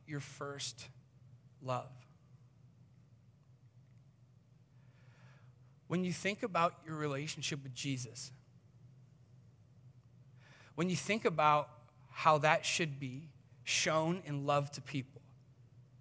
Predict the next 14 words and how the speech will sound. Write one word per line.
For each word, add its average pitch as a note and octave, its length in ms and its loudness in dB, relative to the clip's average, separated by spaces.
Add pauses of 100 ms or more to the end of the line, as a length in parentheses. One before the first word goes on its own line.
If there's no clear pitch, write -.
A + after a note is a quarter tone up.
(960)
Jesus E3+ 520 2 (280)
also E3 340 8
reverses C#3 600 2
that. A#2+ 260 -4 (260)
Your E3 300 4
love E3+ 320 6
for D3 80 -6
people D#3+ 600 -6 (1800)
will D#3+ 80 4
prove G3+ 440 4
your D#3+ 140 4
love D#3 240 6
for - 160 -4
Jesus. C3 640 -4